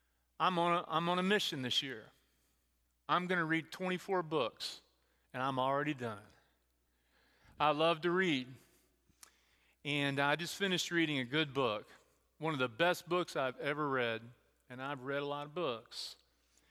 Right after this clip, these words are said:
This is called The Boys in the Boat. Before I read it, I knew absolutely nothing about crew rowing.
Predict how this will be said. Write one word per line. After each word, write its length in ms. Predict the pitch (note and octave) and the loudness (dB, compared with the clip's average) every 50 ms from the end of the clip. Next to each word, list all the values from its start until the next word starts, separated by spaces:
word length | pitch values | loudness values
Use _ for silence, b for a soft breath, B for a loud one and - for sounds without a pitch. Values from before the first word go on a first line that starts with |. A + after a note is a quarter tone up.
| b b b b - | b b b b -4
This 160 | F3 E3 E3 | -4 -4 -4
is 100 | F3+ - | -4 -2
called 320 | - - G3 F3 E3+ D3+ | 2 4 4 4 4 2
The 60 | C#3+ | -2
Boys 600 | B2+ A2 - C3+ C#3 D3 D#3+ D#3+ D#3+ D3+ - - - - | -6 -2 0 2 2 4 4 4 2 0 -2 -6 -10 -8
in 140 | D#3+ D3+ | -8 -6
the 40 | D3+ | -6
Boat. 380 | C#3 B2+ D3+ C#3+ C3 A2+ G#2 - - - _ _ _ _ _ _ _ _ _ _ _ _ _ _ _ B B B B B B B | -4 -2 0 0 0 0 -2 -6 -14 -20 _ _ _ _ _ _ _ _ _ _ _ _ _ _ _ B B B B B B B
Before 320 | - E3 - - A3+ A3 G3+ | -8 -6 0 2 4 6 6
I 40 | |
read 280 | F3 D#3+ E3+ F#3 F#3+ E3+ | 6 6 6 6 6 6
it, 120 | D#3+ C#3+ | 4 4
I 80 | D3 C#3 | 2 2
knew 220 | C3+ C3+ C3+ C3 - - | 2 0 -2 -2 -2 -2
absolutely 680 | - D#3 F3 F3+ - - - F#3+ F#3 F#3 G3 F#3+ F3+ | 0 0 0 0 -2 -2 0 0 2 2 0 0 0
nothing 520 | F3 F3 F3+ F3+ E3+ - - B2+ A#2+ B2+ C#3+ | 0 2 2 2 0 0 -4 -6 -6 -6 -8
about 400 | D3 B2+ B2+ C3+ C3 C3+ C#3 - | -8 -4 -2 0 0 -2 -4 -8
crew 580 | - - - F#3+ F#3 F3 D3+ C#3 C3 B2+ C3+ C3+ - b b b b b b b _ _ _ _ | -12 -4 0 2 2 4 4 2 2 0 -2 -4 -8 b b b b b b b _ _ _ _
rowing. 520 | B2+ C#3+ D3+ D#3 D3 B2+ A2+ G#2 G2 G2 | -6 -2 -2 0 0 -2 -2 -4 -6 -8